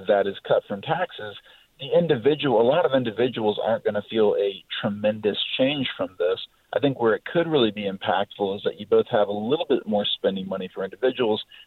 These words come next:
but then businesses who pay the other half of those payroll taxes, they also have more liquidity. And so it's kind of a backhanded way to give businesses a little more leeway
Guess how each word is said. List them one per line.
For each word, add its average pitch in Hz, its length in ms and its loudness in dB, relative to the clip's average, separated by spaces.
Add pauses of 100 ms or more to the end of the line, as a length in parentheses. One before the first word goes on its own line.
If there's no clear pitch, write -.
but 120 120 2
then 151 220 0
businesses 151 680 2
who 117 80 -8
pay 127 200 2
the 113 140 0
other 117 220 4
half 107 320 -4
of 101 100 -6
those 95 180 -2 (120)
payroll 113 400 2
taxes, 101 460 -2 (400)
they 123 100 6
also 123 420 2
have 101 300 0
more 95 140 0
liquidity. 92 580 -6
And 95 180 -12
so 113 100 4
it's - 200 -10
kind 139 160 2
of 117 60 2
a 101 40 2
backhanded 110 600 0
way 101 260 4
to 98 160 -8
give 101 220 -12
businesses 104 440 -2
a 95 40 -6
little 95 220 -2
more 92 180 -6
leeway 98 500 2